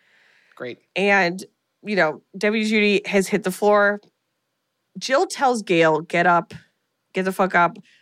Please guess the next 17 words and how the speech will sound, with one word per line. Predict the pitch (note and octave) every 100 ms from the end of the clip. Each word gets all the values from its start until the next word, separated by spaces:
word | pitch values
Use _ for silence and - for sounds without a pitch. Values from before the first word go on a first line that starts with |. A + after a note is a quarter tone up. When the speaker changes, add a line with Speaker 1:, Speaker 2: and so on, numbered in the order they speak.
| _ -
Speaker 2:
I'm | G3 C4
gonna | C4+
enjoy | G3+ F#3+ F3+ F#3+ G3
blowing | F#3+ F3+ F#3 F3+
your | F3
head | E3 F3+ D#3+
off, | D#3 D3+ E3 -
Gail." | D3+ D3 D3 D#3 - _ _ _ _ _ _
And | F3+ F#3+
Gail | F#3 G#3+ B3
says, | A#3 F#3+ F#3
"Could | -
I | G#3
have | C4 C4
one | G3+ G3
final | A3+ A3 F#3 F#3+ F3
word?" | E3 D#3 D#3+